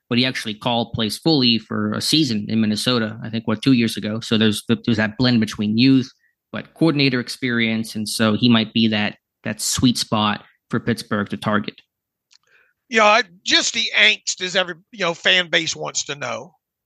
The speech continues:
Speaker 2: you know, uh, but I, I, I don't, I don't share that angst. I, I, I,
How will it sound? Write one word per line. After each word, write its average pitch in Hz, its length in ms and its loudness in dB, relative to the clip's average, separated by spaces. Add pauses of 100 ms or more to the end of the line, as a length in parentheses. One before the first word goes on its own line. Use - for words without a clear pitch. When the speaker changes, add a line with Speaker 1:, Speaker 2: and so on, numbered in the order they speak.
Speaker 2:
you 127 80 -14
know, 127 300 -12 (500)
uh, 127 720 -8 (760)
but 160 200 -2
I, 175 380 4
I, 170 180 0
I 180 40 4
don't, 165 200 -4
I 175 120 2
don't 170 220 -4
share 156 300 -2
that 151 180 -4
angst. 143 540 -4
I, 160 160 2
I, 156 260 -2
I, 160 320 0